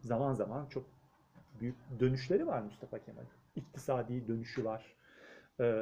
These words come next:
dil devriminden dönüşü var. Değil mi? O dönüşlere baktığınızda hangisi Kemalizm sorusunu bence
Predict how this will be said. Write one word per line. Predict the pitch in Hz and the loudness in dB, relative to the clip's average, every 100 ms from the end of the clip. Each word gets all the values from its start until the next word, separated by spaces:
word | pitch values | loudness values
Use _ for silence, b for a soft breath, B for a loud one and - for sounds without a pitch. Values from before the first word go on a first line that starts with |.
| 107 110 98 | 2 0 2
dil | 131 127 | 2 8
devriminden | 127 123 117 117 117 117 117 117 107 | 10 10 6 0 0 0 0 0 2
dönüşü | 117 117 - 113 | 2 2 0 2
var. | 110 110 - - | 4 2 -2 -12
Değil | 247 | -8
mi? | 285 - 87 | -6 -6 -6
O | 95 147 | -4 0
dönüşlere | 147 151 170 156 | -2 0 2 4
baktığınızda | 139 131 - 143 139 127 185 208 B B | 4 2 0 0 0 4 4 4 B B
hangisi | - 233 226 151 - | 4 6 6 4 2
Kemalizm | 135 127 120 117 | 4 4 2 -4
sorusunu | 117 147 127 160 190 | 0 0 0 -2 2
bence | 160 139 160 | 2 4 2